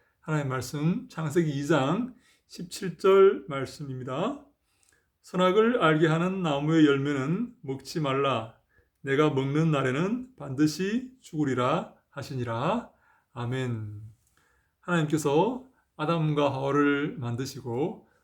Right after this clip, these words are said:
동산에 두시면서 그 모든 것을 다스리시게, 다스리게 하셨습니다.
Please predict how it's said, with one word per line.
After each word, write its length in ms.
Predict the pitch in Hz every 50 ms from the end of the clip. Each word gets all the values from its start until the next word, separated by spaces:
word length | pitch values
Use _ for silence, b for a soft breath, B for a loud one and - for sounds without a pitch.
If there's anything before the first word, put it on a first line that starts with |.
| b b -
동산에 460 | 127 131 127 143 143 143 143 143 139
두시면서 800 | 143 123 - 139 127 120 113 101 - 123 127 160 208 240 240 - _
그 60 | - 143
모든 260 | 131 147 156 160 151
것을 560 | 143 131 - 175 165 151 131 120 110 110 b b b b b b
다스리시게, 840 | - 123 117 - 151 139 123 120 123 117 117 120 143 175 - - - _ _ _ _ _
다스리게 760 | - 120 113 - 165 147 131 - 127 123 127 139 143 147 - _ _
하셨습니다. 640 | - - 120 123 - - 117 110 110 - 107 107 -